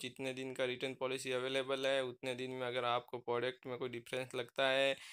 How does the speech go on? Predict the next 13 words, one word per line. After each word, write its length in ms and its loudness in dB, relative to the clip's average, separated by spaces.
जैसा 380 4
दिखाया 400 4
गया 200 6
है 100 6
वैसा 300 2
नहीं 220 0
मिलता 340 2
है, 160 6
तो 140 2
आप 440 2
के 120 0
उससे 460 -2
रिटर्न 340 -2